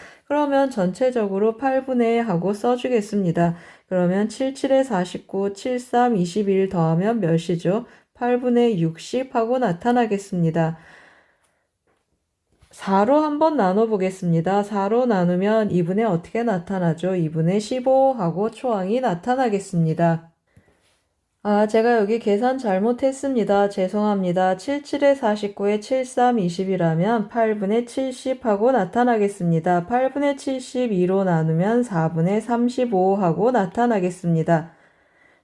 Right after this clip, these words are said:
초항은 사분의 삼십오가 되겠습니다.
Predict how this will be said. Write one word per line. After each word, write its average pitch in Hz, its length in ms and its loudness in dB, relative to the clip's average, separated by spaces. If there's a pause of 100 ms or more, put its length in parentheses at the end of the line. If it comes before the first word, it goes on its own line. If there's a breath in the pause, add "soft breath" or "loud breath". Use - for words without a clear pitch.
초항은 226 580 2
사분의 202 480 0
삼십오가 254 720 0
되겠습니다. 165 920 0